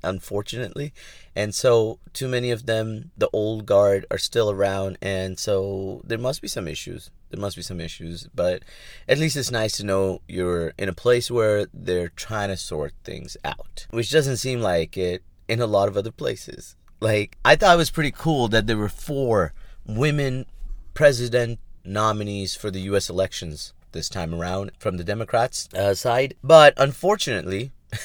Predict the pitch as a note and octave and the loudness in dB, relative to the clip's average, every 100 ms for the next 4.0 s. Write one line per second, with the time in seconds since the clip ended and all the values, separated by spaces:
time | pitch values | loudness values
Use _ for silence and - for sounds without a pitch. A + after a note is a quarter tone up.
0 | F3 - - - - - G2+ G2 B2+ D#3 | 0 0 -6 -20 -10 0 2 4 4 2
1 | - F#2 E2+ - F#2 F2+ F2 - - - | -2 -6 -6 -6 -6 -4 -8 -14 -20 -20
2 | - - - - - A2 - - A#2+ - | -20 -20 -20 -20 -10 -6 -6 -4 -2 0
3 | A2+ G#2 G#2 - F#2+ - A2+ G2+ G2+ F2+ | 0 0 -2 -2 -8 -6 -2 2 2 0